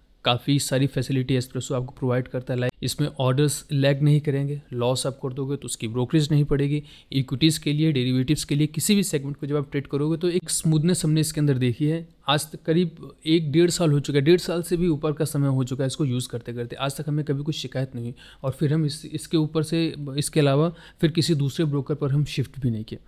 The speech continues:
So, सारी चीज़ें जो हम चाहते हैं, अब जैसे, अ, अपना ये ट्रेड चल रहा है कौन सा, एनसीसी का, एनसीसी का चार्ट देखिए ओपन कर लेंगे, बिल्कुल ट्रेडिंग व्यू का चार्ट है। चार्ट,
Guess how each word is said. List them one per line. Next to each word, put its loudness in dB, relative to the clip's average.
So, -10
सारी 4
चीज़ें 2
जो 2
हम 2
चाहते 0
हैं, 0
अब -2
जैसे, 0
अ, -10
अपना 0
ये 0
ट्रेड 0
चल 0
रहा 2
है 0
कौन -2
सा, -6
एनसीसी 0
का, -4
एनसीसी -2
का 2
चार्ट 0
देखिए -2
ओपन -2
कर 0
लेंगे, 0
बिल्कुल 0
ट्रेडिंग 0
व्यू 0
का -2
चार्ट -10
है। -14
चार्ट, -10